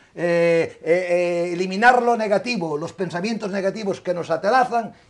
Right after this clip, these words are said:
Esto, apoyarlo con cursos como este que es tan importante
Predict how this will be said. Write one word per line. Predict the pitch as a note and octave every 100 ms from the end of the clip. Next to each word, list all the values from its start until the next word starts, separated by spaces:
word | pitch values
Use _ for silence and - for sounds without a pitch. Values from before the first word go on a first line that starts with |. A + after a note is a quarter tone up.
| -
Esto, | A3+ - F3 D3 - _
apoyarlo | D#3+ E3 E3 A3 G3+ E3+ D3+
con | D#3 D#3+ C#3+
cursos | D#4 C#4 F3 C#3+ C3+
como | - D3 D3+ D#3
este | F#3+ F#3+ - F3+
que | -
es | F3+
tan | F#3+ F#3+
importante | F3+ E3+ E3+ F3 F#3+ F#3